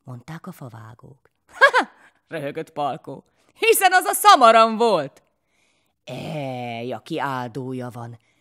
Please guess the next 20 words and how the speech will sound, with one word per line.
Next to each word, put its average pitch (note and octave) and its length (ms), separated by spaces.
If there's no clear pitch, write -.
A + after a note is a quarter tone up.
szettevettéztek - 920
az D#3+ 100
emberek. D3+ 500
"Hát G3 320
még C#3+ 200
te D4+ 140
csúfolkodol D#4+ 1000
velünk? C3+ 540
Gyere G4+ 320
csak - 200
a C4+ 80
bíró A#3+ 440
elé, D#3 440
éppen D4+ 480
most D#4 300
öltek C#4 340
meg A3+ 160
egy A#3 140
gazdag B3 440
kereskedőt. E3 880